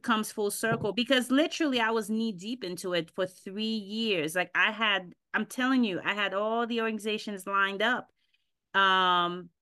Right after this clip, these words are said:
but then, like, when they start seeing the credentials, they're like, "Oh, you know, you need to have," you know, they, they were more interested in talking to someone with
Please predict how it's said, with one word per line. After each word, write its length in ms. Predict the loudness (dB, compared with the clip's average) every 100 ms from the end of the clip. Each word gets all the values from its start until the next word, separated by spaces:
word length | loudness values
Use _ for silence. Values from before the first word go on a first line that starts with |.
| _
but 140 | 0 2
then, 200 | 2 2
like, 160 | 0
when 140 | 0 0
they 120 | 0
start 360 | 0 -2 -2
seeing 260 | -4 -8 -6
the 80 | -8
credentials, 640 | -6 -4 0 0 2 -2 0
they're 120 | 2
like, 180 | 2 2
"Oh, 560 | 0 2 0 0 -2 -8 _ _ _ _
you 120 | -4
know, 260 | 0 2 2
you 240 | 0 -2
need 440 | -2 -2 -2 -4 -6
to 140 | -10
have," 460 | -2 0 2 0 -2
you 100 | -4
know, 140 | -4
they, 340 | 2 4 4 2
they 140 | 2 2
were 180 | 4
more 300 | 6 6 4 2
interested 560 | -2 -4 -6 -8 -8 -6
in 120 | -8
talking 440 | -2 -2 0 -6
to 160 | -8 -8
someone 640 | -4 -2 -2 -2 -2 -2
with 260 | 0 0